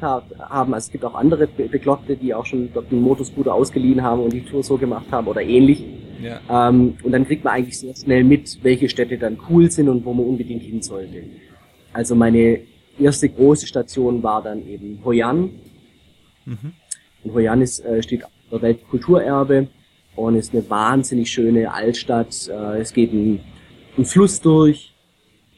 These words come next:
Speaker 1: und eben wahnsinnig schöne Häuser und, ähm, eine ganz tolle Atmosphäre. In den Straßen spielen sie da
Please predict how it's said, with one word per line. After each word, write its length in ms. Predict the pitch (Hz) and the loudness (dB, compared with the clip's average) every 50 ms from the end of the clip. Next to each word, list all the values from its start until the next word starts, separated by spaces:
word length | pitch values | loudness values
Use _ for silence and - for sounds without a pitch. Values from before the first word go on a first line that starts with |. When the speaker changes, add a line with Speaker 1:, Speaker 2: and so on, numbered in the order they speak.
| _ - | _ -12
Speaker 1:
und 80 | 123 123 | -8 -8
eben 180 | 117 120 110 | -8 -6 -4
wahnsinnig 380 | 104 107 110 110 - 117 110 - | -4 -4 -4 -6 -10 -14 -12 -10
schöne 280 | - 113 104 107 101 87 | -8 -6 -6 -6 -6 -4
Häuser 500 | 113 107 113 113 - 117 110 107 107 - | -4 -2 -2 -2 -2 -4 -4 -4 -4 -6
und, 400 | 95 98 95 98 95 80 - - | -8 -8 -8 -10 -10 -10 -12 -12
ähm, 200 | 87 92 95 95 | -12 -10 -8 -8
eine 100 | 98 - | -8 -4
ganz 240 | - 113 117 117 - | -2 -2 -2 -2 -2
tolle 220 | - 113 104 90 | -4 -4 -4 -4
Atmosphäre. 520 | 101 - 104 - - - 101 101 104 98 98 | -6 -8 -10 -18 -18 -16 -16 -16 -14 -10 -4
In 60 | 104 | -2
den 100 | 110 113 | -2 -2
Straßen 420 | - - - 127 131 165 170 156 | 0 0 0 2 2 2 2 2
spielen 300 | 139 - - 143 139 131 | 0 0 0 2 2 2
sie 140 | 127 131 131 | 2 2 0
da 320 | 120 120 117 113 113 110 | 0 2 2 0 0 -4